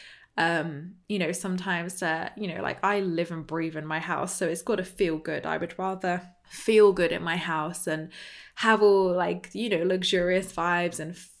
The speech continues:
it feel amazing, um,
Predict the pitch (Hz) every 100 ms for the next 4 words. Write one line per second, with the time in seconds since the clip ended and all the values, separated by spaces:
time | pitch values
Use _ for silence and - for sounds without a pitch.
0 | _ - - - - - - 226 220 190
1 | 170 165 175 175 160 160 180 - - -
2 | - 180 180 175 165 165